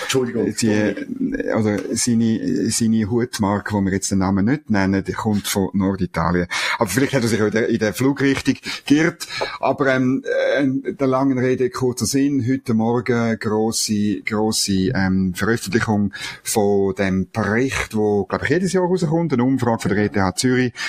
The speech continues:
Speaker 2: zu Sicherheit. Du bist an der Medienkonferenz gewesen. Was ist dir gesagt worden?
Speaker 1: Genau. Nur noch kurz übrigens heute der Dominik Feusi Bern. Sehr gerne abbrechen, Bern. Ich würde sagen, ähm,
Speaker 2: Entschuldigung, ja.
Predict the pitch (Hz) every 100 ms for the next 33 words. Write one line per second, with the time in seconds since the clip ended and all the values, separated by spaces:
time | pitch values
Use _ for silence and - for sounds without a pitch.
0 | - - 123 110 135 135 123 117 117 117
1 | 117 110 107 101 104 110 - 110 101 98
2 | 95 - 101 95 117 - 123 - 87 -
3 | 87 - 104 87 78 107 156 139 147 165
4 | - 123 117 117 117 107 95 107 104 98
5 | 92 104 104 - 87 90 95 92 123 143
6 | 147 - 131 131 135 - - - - -
7 | - 131 127 131 131 131 - 123 127 127
8 | 104 101 95 87 87 92